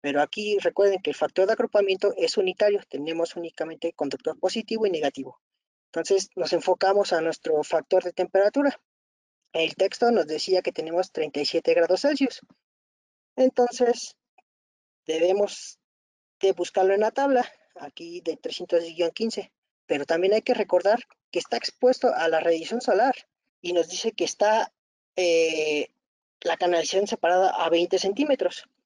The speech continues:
Entonces, nosotros buscamos antes de aplicar esta, eh, buscar nuestro factor de temperatura, debemos de ajustarlo de acuerdo a, a nuestra exposición a la radiación solar y tenemos que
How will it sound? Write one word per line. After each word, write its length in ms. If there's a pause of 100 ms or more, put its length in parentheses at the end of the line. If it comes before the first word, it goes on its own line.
(220)
Entonces, 640
nosotros 380
buscamos 480
antes 300
de 80
aplicar 640
esta, 600 (460)
eh, 640
buscar 460
nuestro 240
factor 520 (440)
de 840
temperatura, 720
debemos 480
de 60
ajustarlo 640 (260)
de 80
acuerdo 400
a, 440
a 60
nuestra 280
exposición 480
a 100
la 200
radiación 400
solar 280 (420)
y 100
tenemos 440
que 240